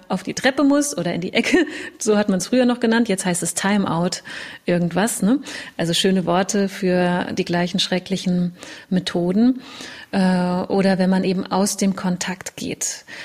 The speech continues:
Und, äh, das ist ein ganz, ganz großer Irrtum, weil tatsächlich die einzige Möglichkeit zur Beruhigung für kleine Kinder ist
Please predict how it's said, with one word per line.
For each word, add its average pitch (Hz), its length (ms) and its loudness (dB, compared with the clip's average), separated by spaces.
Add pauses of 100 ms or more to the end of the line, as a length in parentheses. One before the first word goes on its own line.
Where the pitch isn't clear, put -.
(420)
Und, 196 360 2
äh, 196 120 0
das 202 220 0
ist 220 140 2
ein 196 140 4
ganz, 220 260 2
ganz 202 240 0
großer 196 380 0
Irrtum, 175 680 0
weil 180 500 2 (580)
tatsächlich 202 680 -2
die 190 200 -6 (120)
einzige 233 720 2
Möglichkeit 208 720 -2
zur 220 240 2
Beruhigung 202 800 0 (320)
für 208 320 2
kleine 185 400 0
Kinder 180 480 0
ist - 540 -2